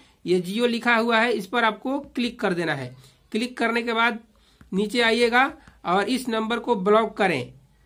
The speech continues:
यदि आपका फ़ोन हि-, अंग्रेजी में होगा तो अंग्रेजी में दिखाई देगा, ये मेरा फ़ोन हिंदी में है इसलिए हिंदी में दिखाई दे रहा है। तो यहाँ पर इस नंबर को ब्लॉक करें ऑप्शन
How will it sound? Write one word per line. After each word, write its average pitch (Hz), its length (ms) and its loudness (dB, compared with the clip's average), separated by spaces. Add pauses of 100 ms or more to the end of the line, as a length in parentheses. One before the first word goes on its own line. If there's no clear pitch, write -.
(140)
यदि 185 200 -2
आपका 214 320 2
फ़ोन 247 380 0 (140)
हि-, 196 220 4 (100)
अंग्रेजी 214 400 4
में 247 80 0
होगा 240 240 2
तो 240 140 -2
अंग्रेजी 208 320 2
में 226 140 -2
दिखाई 208 380 0
देगा, 226 360 2 (400)
ये 180 180 2
मेरा 214 300 4 (220)
फ़ोन 226 240 0
हिंदी 190 300 0
में 226 120 -2
है 240 120 0
इसलिए 240 260 -2
हिंदी 226 280 -2
में 208 100 2
दिखाई 170 300 -2
दे 156 120 -4
रहा 143 180 -2
है। 131 180 -10 (300)
तो 180 60 -2
यहाँ 208 180 4
पर 254 240 0 (500)
इस 220 180 -4
नंबर 226 280 -2
को 240 180 0
ब्लॉक 226 320 2
करें 233 180 0
ऑप्शन 226 420 0